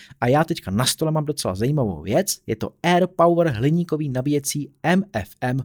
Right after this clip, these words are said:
MagSafe Stojan dva v jednom. Krkolomnej dlouhý název.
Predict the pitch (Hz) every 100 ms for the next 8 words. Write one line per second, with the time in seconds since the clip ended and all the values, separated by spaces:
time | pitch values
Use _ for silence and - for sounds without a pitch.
0 | - 107 107 160 - - 117 - - 143
1 | 135 131 120 110 101 101 110 90 85 _
2 | _ _ _ _ 123 123 170 175 185 160
3 | 135 165 175 101 95